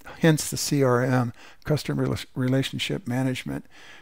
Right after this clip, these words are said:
where you're taking in information and you're putting it in your database so you can use it later. In this case, there may be an inspection that's due, or escrow start or close, an inspection start or done, or you can edit the list to add new items. And you can also put a little comment on this side,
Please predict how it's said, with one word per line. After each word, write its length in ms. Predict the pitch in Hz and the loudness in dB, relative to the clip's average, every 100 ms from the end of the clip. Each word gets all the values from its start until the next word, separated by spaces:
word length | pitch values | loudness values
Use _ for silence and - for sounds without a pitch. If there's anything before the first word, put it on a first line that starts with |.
| - | -12
where 140 | - 135 | -4 -2
you're 120 | 131 | -2
taking 420 | - 156 151 151 | 0 0 0 0
in 140 | 143 139 | 2 0
information 640 | 135 135 127 127 - 135 | -2 -2 -2 -4 -6 -6
and 160 | - 117 | -6 -6
you're 120 | 107 | -6
putting 320 | - 151 143 | -2 0 2
it 80 | 139 | 2
in 100 | 135 | 0
your 100 | 131 | 0
database 460 | 127 127 120 113 | -2 -2 -2 -4
so 120 | - 123 | -4 -6
you 60 | |
can 140 | 123 120 | -6 -4
use 180 | 123 | -4
it 120 | 120 - | -4 -4
later. 300 | 123 117 113 - - - - 151 | -4 -4 -8 -14 -20 -20 -10 -2
In 80 | |
this 160 | 165 - | -2 0
case, 360 | - 135 131 - | 2 2 2 -2
there 140 | 120 | -2
may 140 | 127 | -2
be 140 | 131 131 | -2 -4
an 60 | |
inspection 560 | 113 - - 147 - 160 | -4 -4 2 2 0 -4
that's 200 | 156 - | -6 -6
due, 540 | 151 143 139 143 143 - | -6 -4 -2 -4 -4 -4
or 200 | - 104 | -4 -4
escrow 280 | - - 135 | -4 -6 -6
start 320 | - 131 120 | -4 -4 -4
or 60 | |
close, 580 | - - 147 151 147 143 - - - - | -6 0 2 4 2 -2 -12 -20 -14 -8
an 60 | |
inspection 500 | 123 - 135 127 - | -6 -2 -2 -2 -4
start 340 | 123 - 135 120 | -6 -2 -2 -2
or 80 | |
done, 400 | 113 110 127 123 - - | -4 -2 -2 -4 -10 -6
or 340 | 131 127 - - - | -2 0 0 -6 -8
you 80 | 127 | -6
can 180 | - - | -4 -2
edit 240 | 139 156 - | 2 2 2
the 100 | 143 | -2
list 260 | 127 - | -2 -2
to 160 | - - | -6 -2
add 180 | 117 110 | -2 0
new 200 | 139 131 | 0 0
items. 340 | 113 104 120 - - - - | -2 -6 -10 -14 -20 -20 -6
And 120 | 143 | -2
you 60 | 131 | 0
can 120 | 139 | 0
also 240 | 135 - 139 | 0 -2 -2
put 160 | 139 | -2
a 40 | 123 | -2
little 160 | 123 | -4
comment 460 | - 135 131 117 123 | -2 2 2 0 -4
on 160 | 120 | -4
this 140 | 127 123 | -4 -4
side, 380 | - 127 120 | -4 -4 -4